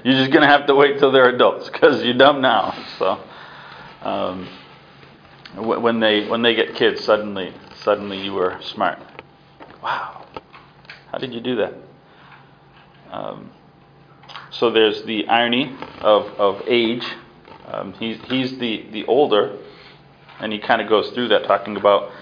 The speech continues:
even down towards the end of that section, verse twelve, "Wisdom is with aged men." And he's obviously, I think,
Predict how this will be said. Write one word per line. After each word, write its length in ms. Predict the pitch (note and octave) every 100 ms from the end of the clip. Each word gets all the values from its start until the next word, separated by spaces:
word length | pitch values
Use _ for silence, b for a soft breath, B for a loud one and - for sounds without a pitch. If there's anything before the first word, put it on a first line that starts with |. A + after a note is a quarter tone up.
| B
even 200 | A#2 A2+
down 260 | A2 G#2+ G#2
towards 220 | A2 G#2
the 80 | G2
end 120 | A2+
of 60 | G2
that 160 | F#2+
section, 360 | - G2+ - F#2+
verse 220 | F#2+ F#2+
twelve, 260 | - G#2+ G2+
"Wisdom 340 | G#2 G#2 G2+
is 140 | G2+ F#2+
with 180 | F#2+ -
aged 360 | G#2 G#2+ - -
men." 320 | F2+ F2+ - B B B B B B B B B B B -
And 240 | F#2+ F#2
he's 180 | A2 G#2
obviously, 640 | G#2 G2+ G2 - F#2+ F#2
I 60 | -
think, 300 | G#2 -